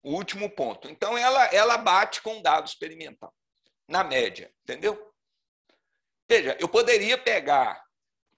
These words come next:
todos os dados de mil oitocentos e oitenta até dois mil e vinte e um e ajustar a exponencial,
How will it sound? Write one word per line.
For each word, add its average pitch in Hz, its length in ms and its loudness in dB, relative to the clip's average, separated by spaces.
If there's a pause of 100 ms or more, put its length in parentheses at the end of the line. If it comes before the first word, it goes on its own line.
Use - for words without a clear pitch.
todos 233 380 0
os 220 200 -12
dados 123 440 -2
de 156 120 -12
mil 185 240 -8
oitocentos 190 440 -6
e 170 40 -4
oitenta 131 560 -10
até 175 340 -2
dois 175 260 -6
mil 135 120 -12
e 139 60 -10
vinte 160 280 -12
e 220 60 -8
um 196 280 -8
e 226 60 0
ajustar 226 600 -4
a - 20 -4
exponencial, 180 920 -8